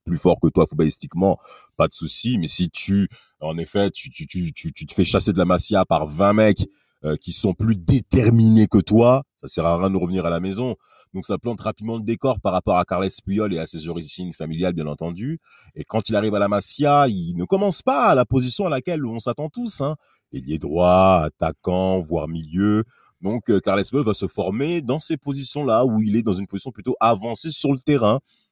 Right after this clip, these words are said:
avec plus ou moins de réussite, mais il fait pas forcément la différence au niveau des, des, euh, des performances et par rapport aux autres joueurs présents à la Masia. Il sera formé en même temps que les Gabri, les Xavi Hernandez, forcément qu'il faudra mentionner, qui est de la même, euh, un,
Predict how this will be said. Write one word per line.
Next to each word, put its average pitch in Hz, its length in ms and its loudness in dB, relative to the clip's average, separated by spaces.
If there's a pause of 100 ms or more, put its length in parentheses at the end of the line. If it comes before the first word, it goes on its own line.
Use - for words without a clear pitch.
avec 82 240 0
plus 98 220 -4
ou - 20 2
moins 95 160 2
de 95 80 2
réussite, 95 520 0
mais 98 80 -4
il 85 60 -8
fait 92 80 -8
pas 117 180 -2
forcément 107 560 -6
la 110 280 -2
différence 110 760 0 (360)
au 76 80 -6
niveau 80 240 -2
des, 80 200 -2
des, 78 140 -4
euh, 71 280 -4
des 73 120 -4
performances - 440 -4
et - 40 -8
par 78 100 -4
rapport 78 220 0
aux 80 160 -2
autres 90 220 -2
joueurs 82 220 0
présents 87 240 -2
à - 20 0
la 76 100 -2
Masia. 123 460 0 (380)
Il - 60 -6
sera - 180 -4
formé 85 260 -8
en 85 60 -6
même 85 160 -8
temps 87 140 -4
que 90 120 -4
les 82 100 2
Gabri, 107 800 4
les 85 100 4
Xavi 85 240 -2
Hernandez, 95 640 0 (120)
forcément 90 340 -8
qu'il - 140 -20
faudra 76 200 -12
mentionner, 85 480 -6
qui 82 120 -6
est 76 40 -8
de 69 60 -14
la 69 80 -4
même, 78 340 -4 (460)
euh, 78 160 0
un, 87 100 -6